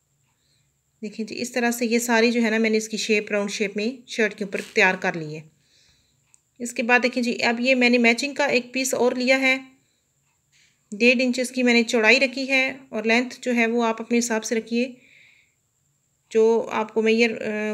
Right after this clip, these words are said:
करके आपने कटिंग करनी है इसकी पट्टियाँ। तो आप देखिए जी इसको दोनों साइडों से मैंने रख के फोल्ड कर लिया है।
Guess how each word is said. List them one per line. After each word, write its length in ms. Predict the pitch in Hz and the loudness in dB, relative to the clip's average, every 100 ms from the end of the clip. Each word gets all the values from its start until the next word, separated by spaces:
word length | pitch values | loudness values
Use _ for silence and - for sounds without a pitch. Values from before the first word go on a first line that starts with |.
| 214 | -2
करके 380 | 226 233 247 262 214 | -2 0 -2 -4 -6
आपने 320 | 214 214 220 | -6 -4 -2
कटिंग 280 | 220 226 240 | 0 2 2
करनी 220 | 247 233 | 2 2
है 60 | 240 | 2
इसकी 220 | 240 247 | 2 -2
पट्टियाँ। 400 | 240 226 233 262 302 _ _ _ - | -2 0 0 -2 -6 _ _ _ -10
तो 60 | |
आप 160 | - 226 | -4 0
देखिए 240 | 240 247 | 0 -2
जी 80 | 254 | -4
इसको 220 | 262 - 277 | -4 -4 0
दोनों 240 | 247 294 | 0 0
साइडों 280 | 349 302 277 | 2 2 2
से 160 | 277 285 | -2 0
मैंने 200 | 254 254 | 2 4
रख 180 | 240 247 | 4 0
के 100 | 254 | -4
फोल्ड 340 | - 247 294 | 2 2 4
कर 180 | 302 285 | 0 -2
लिया 200 | 277 285 | 0 0
है। 200 | 285 285 | 2 2